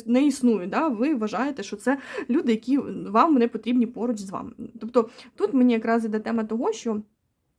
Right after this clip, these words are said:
у вас, е, можливо, трохи звузився кругозір, і у вас, можливо, м, є, е, дисбаланс в цьому, да?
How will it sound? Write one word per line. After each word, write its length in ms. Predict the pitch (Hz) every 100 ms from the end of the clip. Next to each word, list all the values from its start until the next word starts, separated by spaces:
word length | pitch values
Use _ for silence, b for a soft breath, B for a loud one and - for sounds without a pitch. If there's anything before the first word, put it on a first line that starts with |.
| _ -
у 80 |
вас, 380 | 214 240 254 -
е, 400 | - 202 196 196
можливо, 420 | 185 214 233 220
трохи 380 | 208 226 226 214
звузився 560 | 208 254 285 214 - 196
кругозір, 520 | 208 214 214 220 466 B B 480 320 - -
і 160 | 254
у 40 | 233
вас, 400 | 226 330 370 226
можливо, 640 | 220 220 294 254 208 196 - -
м, 320 | 214 208 208 214
є, 360 | 214 220 185 - _ _ _ b b b _ -
е, 40 | 98 101 101 98 92 92 92 78 60 62 - - -
дисбаланс 800 | - - 247 220 214 202 494 508 -
в 120 | -
цьому, 260 | 220 185
да? 200 | 180 -